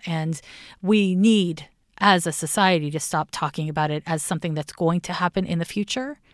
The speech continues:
instead of something that is actively happening right now. Um, we have the potential with technology to develop resources for coping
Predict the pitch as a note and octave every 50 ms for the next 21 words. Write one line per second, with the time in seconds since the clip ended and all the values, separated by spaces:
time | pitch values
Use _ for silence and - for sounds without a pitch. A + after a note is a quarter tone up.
0 | _ _ _ - G3+ F#3+ F3+ - - G3+ F3+ F3+ F3 F3 - G3 E3+ - G3 F3+
1 | F3+ F3+ F#3 F#3 E3+ - - - _ _ _ - A3+ B3 A3+ - A#3+ G3 F#3 F#3+
2 | F3+ E3+ D#3+ D#3+ D3 - - D#3+ D#3 D#3 D3+ D3 - _ _ _ _ _ - F3
3 | E3+ F3+ E3 F3 E3+ - D#3 D3+ C#3+ C#3 C3+ C3+ C3+ - _ - - - - -
4 | - - - - - F#3 F3 E3 D#3+ D#3+ E3 F3+ - G#3 G3+ G3 G#3 G3+ G3+ G3+
5 | G3 - - G#3 F#3+ F#3 - - - - F#3 F3 - - G3 - - - - D4
6 | D4+ - - C#4 A#3 G3+ G3 G3+ - - F#3 - - G3+ F#3+ G3 G#3 A3+ B3 B3
7 | A#3 - - - D#3 C#3+ - E3+ - _ _ _ _ _ _ - - G#3+ F3 G3+
8 | F#3 E3+ E3+ G3+ G#3+ A3 A3+ G#3+ G3 - _ _ _ _ - F#3 A#3 C4 A#3+ -
9 | G3+ F3+ F3 - - E3+ - - - D3+ - - - G3 - - F#3 A2 F#3 G3
10 | F3+